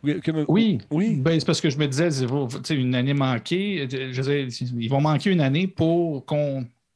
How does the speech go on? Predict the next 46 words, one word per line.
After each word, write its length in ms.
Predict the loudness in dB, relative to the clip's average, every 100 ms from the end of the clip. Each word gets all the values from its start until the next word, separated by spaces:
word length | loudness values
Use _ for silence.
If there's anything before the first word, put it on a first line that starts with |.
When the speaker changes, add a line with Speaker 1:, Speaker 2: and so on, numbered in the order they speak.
| _ -4
Speaker 2:
bref, 400 | -2 -2 -6 -10
cette 260 | -2 0 0
année, 180 | -2
ça 140 | -2 -4
a 40 |
pas 100 | -4
marché, 380 | -6 -8 -12 -10
là, 100 | -10
je 60 | -8
veux 40 | -8
dire, 20 | -6
ils 220 | -4 -4
ont 80 | -2
manqué 340 | -2 -2 -4
cette 240 | -4 -2
année, 300 | -2 -2 -6 -10 -6
Speaker 1:
Hmm. 40 | -4
Speaker 2:
mais 80 |
ils 60 | -2
réalisent 280 | -2 -4 -6
que 80 | -6
des 100 | -6
fois, 80 |
c'est 100 | -4
mieux 100 | -4
de 60 | -2
manquer 360 | 0 -2 0 0
une 100 | 0
année 320 | -4 -6 -10 _ _
puis 100 | -8
d'en 120 | -6
faire 220 | -4 -4 -4
une 140 | -6
bonne 280 | -6 -6 -8
l'année 240 | -10 -10 -10
suivante. 460 | -10 -8 -8 -10 -12 -8
Parce 140 | -4
que 60 | -4
Speaker 1:
Exactement. 240 | -4 -4
Speaker 2:
pour 80 | -4
vrai, 80 | -6
il 80 |
y 40 | -6
a 40 |
eu 40 |
des, 140 | -6